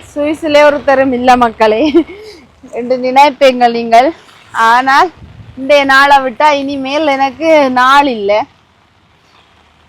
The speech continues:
நேரம் இல்ல, எனக்கு வீட்டுல வேலை.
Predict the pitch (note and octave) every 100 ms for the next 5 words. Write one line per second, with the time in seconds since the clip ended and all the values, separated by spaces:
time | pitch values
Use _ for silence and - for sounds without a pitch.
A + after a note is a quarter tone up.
0 | _ _ A#3+ C#4 D#4 C#4+ A#3 G3 G3+ G3+
1 | G3 A3 B3+ C4 A3 A3 A3 C#4 - _
2 | _ _ _ _ _ - A#3+ B3+ B3+ G#3+